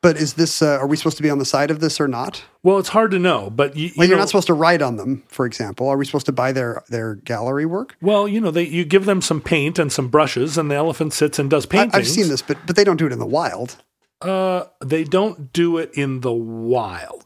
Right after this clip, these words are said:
Speaker 2: no. But they are, uh, they are available for sale.
Speaker 1: They
Speaker 2: and
Speaker 1: appear to enjoy it. Yeah, it's, I just, I know it's fundraising for zoos and conservancies and stuff. I just don't know if it's, um, if currently there would be literature yelling at me if I were to support it.
Speaker 2: Oh, I see. And because,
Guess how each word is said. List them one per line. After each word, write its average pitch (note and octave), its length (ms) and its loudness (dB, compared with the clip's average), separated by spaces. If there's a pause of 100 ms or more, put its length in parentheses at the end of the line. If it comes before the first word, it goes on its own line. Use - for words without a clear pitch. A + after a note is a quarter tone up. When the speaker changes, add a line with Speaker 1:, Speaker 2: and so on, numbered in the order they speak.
Speaker 2:
no. F#2+ 360 -6
But B2 200 0
they D3 200 2
are, F3+ 680 0 (220)
uh, D3 120 -4 (360)
they D3 120 0
are C4 340 -4
available G#3 420 2
for - 120 -8
sale. A#3 340 2
Speaker 1:
They E3 100 6
Speaker 2:
and F3+ 120 0
Speaker 1:
appear F3+ 160 4
to D#3+ 60 2
enjoy D#3 240 0
it. D3 60 -4
Yeah, F3 160 2
it's, C#3 200 -6 (200)
I B3 100 2
just, B3 220 -2
I A3 80 6
know C#4+ 120 4
it's - 140 0
fundraising E3+ 480 4
for C#3+ 140 0
zoos A#2 280 -2
and A#2 120 -4
conservancies G2 640 -8
and B2 80 -10
stuff. - 200 -14
I D3 60 2
just D3+ 180 -4
don't D3 160 2
know C#3 120 0
if A#2+ 120 -6
it's, - 220 -8
um, F#2 260 -10 (680)
if - 220 -6 (200)
currently C#3+ 380 2
there C3+ 140 0
would B2+ 100 -2
be B2+ 80 -4
literature B2 440 -2
yelling A#2+ 320 -2
at G2+ 60 -8
me G2+ 120 -8 (100)
if - 140 -12
I A2+ 100 -4
were A2 120 -6
to - 60 -16
support - 380 -14
it. - 60 -20 (160)
Speaker 2:
Oh, C3+ 180 4
I B2 120 2
see. A2 260 -6
And A#2+ 180 -6 (100)
because, A#2+ 380 -2